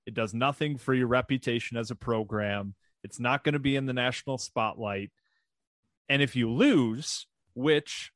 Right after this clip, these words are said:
Louisiana, good football program, they can sneak up on a lot of people. They beat Iowa State in the first game last season.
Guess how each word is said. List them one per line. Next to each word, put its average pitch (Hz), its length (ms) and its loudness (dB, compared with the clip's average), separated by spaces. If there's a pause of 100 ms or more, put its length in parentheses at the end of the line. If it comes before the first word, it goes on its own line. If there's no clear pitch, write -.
Louisiana, 175 880 0 (240)
good 151 200 0
football 156 440 0
program, 117 720 -4 (360)
they 151 120 6
can 214 180 2
sneak 202 320 2
up 196 180 2
on 185 140 2
a 180 60 2
lot 190 200 2
of 160 60 -2
people. 123 260 -2
They 160 140 4
beat 185 400 -2
Iowa 156 400 2
State 196 500 -2
in 123 40 -10
the 117 80 -4
first 143 400 -2
game 151 260 -2
last 135 340 -2
season. 123 520 0